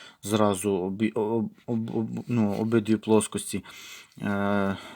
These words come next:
під-, підрівнював, по чуть-чуть підпилював, підпилював, поки воно ось, ну, чуть-чуть тут ви-, випирає над цим.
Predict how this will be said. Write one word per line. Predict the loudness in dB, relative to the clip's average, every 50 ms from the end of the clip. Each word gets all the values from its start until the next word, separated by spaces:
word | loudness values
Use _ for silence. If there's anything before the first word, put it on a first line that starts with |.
| -20 -20 -20 _ _
під-, | -4 -4 -4 -2
підрівнював, | 0 0 0 4 6 8 8 8 8 6 4 2 2 0 0 0
по | -2 -2
чуть-чуть | -2 -2 -2 -2 0 -2 -2 -2
підпилював, | -2 -8 -6 -2 2 4 4 6 6 6 4 4
підпилював, | 0 -4 -10 -4 -2 0 2 4 6 4 4 4
поки | 0 -4 -4 -2 0 2
воно | 2 4 4 2 2
ось, | 0 0 0 0 0 0 -2 -6 -14 -12 -12 -14 -14 -10 -4 -4
ну, | -4 -4 -4 -4
чуть-чуть | 0 2 2 2 2 4 4 6 6 6 4
тут | 0 2 4 4
ви-, | 4 4 2 0 -2 -4
випирає | 0 2 2 4 4 6 8 10 10 10 10 8 6
над | 4 4 0 -2 -2
цим. | -6 -6 -4 -2 -2 -2 -4